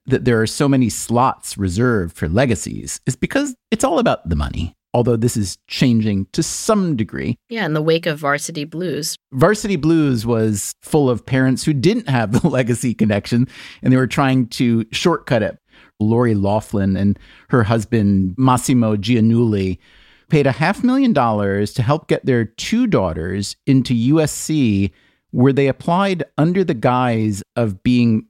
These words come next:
Speaker 1: rowers on a crew team. And U S C happens to have, not surprisingly, a really good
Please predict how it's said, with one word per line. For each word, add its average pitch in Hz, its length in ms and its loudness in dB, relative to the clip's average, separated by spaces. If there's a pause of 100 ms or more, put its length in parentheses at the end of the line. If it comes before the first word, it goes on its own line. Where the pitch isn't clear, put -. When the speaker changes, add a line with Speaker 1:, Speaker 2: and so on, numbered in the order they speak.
Speaker 1:
rowers 117 920 0
on 110 180 0
a 101 40 -2
crew 170 360 0
team. 87 320 0
And 107 140 4
U 240 120 4
S 330 100 0
C 214 200 -2
happens 135 380 -2
to 113 80 0
have, 107 260 0 (300)
not 120 240 0
surprisingly, 107 600 0
a 135 80 2
really 151 440 2
good 107 420 -2